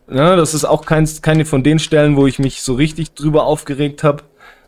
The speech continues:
Aber auch wieder so eine Stelle, hm, weiß ich nicht. Sie ist sehr groß. Die Ruinenwächter sind sehr groß. Selbst wenn sie gekniet sind und einen Schwung mit der Waffe machen und ich in der Rolle drin bin,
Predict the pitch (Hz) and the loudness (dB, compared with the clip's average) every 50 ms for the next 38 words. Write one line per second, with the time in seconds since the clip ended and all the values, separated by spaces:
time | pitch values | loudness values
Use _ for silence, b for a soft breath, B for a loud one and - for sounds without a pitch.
0 | _ _ _ - 131 135 135 135 131 - 143 160 143 151 156 143 151 143 135 135 | _ _ _ -2 0 2 2 2 2 2 2 2 2 2 2 2 2 2 2 2
1 | 135 135 - - - 135 135 139 139 139 139 - - 151 151 156 156 156 156 156 | 2 0 -2 0 2 4 4 6 6 4 4 2 0 0 2 4 4 4 4 4
2 | 156 151 151 - - - - - _ _ B B B B B B _ - 135 147 | 4 2 0 -4 -10 -20 -20 -20 _ _ B B B B B B _ 0 2 2
3 | 151 143 135 117 110 113 123 139 135 - - - - _ - _ _ _ _ _ | 4 4 4 4 4 4 4 2 0 -4 -10 -18 -20 _ -20 _ _ _ _ _
4 | _ _ _ _ _ _ _ _ B B B B B - - 117 139 147 - - | _ _ _ _ _ _ _ _ B B B B B -6 -2 0 2 2 2 2
5 | 135 151 151 170 170 151 - - 127 131 131 160 208 208 - - - - - - | 2 4 4 4 4 2 2 4 4 6 6 4 4 2 -2 -8 -12 -14 -16 -18
6 | _ - 127 131 123 139 143 151 156 151 139 135 131 - 143 123 127 127 117 110 | _ -4 -2 0 2 4 4 4 4 4 4 2 2 0 0 2 2 2 2 4
7 | 123 135 160 165 151 - 123 120 143 170 165 - 151 151 156 156 - - 127 147 | 4 4 4 2 2 0 0 2 2 0 0 2 2 2 2 0 -2 0 2 4
8 | 190 220 226 240 190 180 160 - - - 165 175 180 175 - - 123 117 127 127 | 4 4 4 2 -2 -8 -10 -6 -2 0 0 0 0 -2 -2 0 2 2 2 0
9 | - - 156 180 - 165 160 - - 156 151 160 160 151 143 - 139 127 123 131 | 0 -2 -2 -2 0 -2 -2 -2 -2 -2 0 0 2 0 0 2 2 2 2 2
10 | 135 - - 120 104 104 101 104 110 123 135 - b b b b b b b b | 0 0 0 0 2 2 2 2 2 0 0 -4 b b b b b b b b
11 | b b b b - 135 139 - 180 165 - - - _ - 190 190 190 180 160 | b b b b -2 -2 0 0 -2 -4 -6 -8 -12 _ 2 4 4 6 6 4
12 | 139 143 151 147 151 139 131 120 127 127 127 131 131 131 135 | 4 4 4 4 4 2 2 2 4 4 4 4 4 4 2